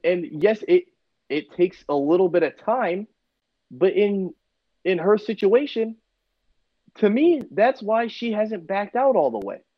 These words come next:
To me, I, I think she might compete in a couple of those individual events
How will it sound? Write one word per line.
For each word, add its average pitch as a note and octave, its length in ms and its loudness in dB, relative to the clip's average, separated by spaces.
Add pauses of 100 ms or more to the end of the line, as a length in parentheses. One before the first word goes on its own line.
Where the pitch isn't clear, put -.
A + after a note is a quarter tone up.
(220)
To - 80 -2
me, D4+ 340 -4 (340)
I, A#3 260 -4
I G3 180 -2
think A#3+ 200 -6
she A3 200 -10
might F#3 300 -2
compete G3 500 -8 (280)
in E3+ 140 4
a E3 40 4
couple G3 340 2
of F#3 60 2
those F3+ 200 4
individual F#3 580 0
events C#3+ 300 -4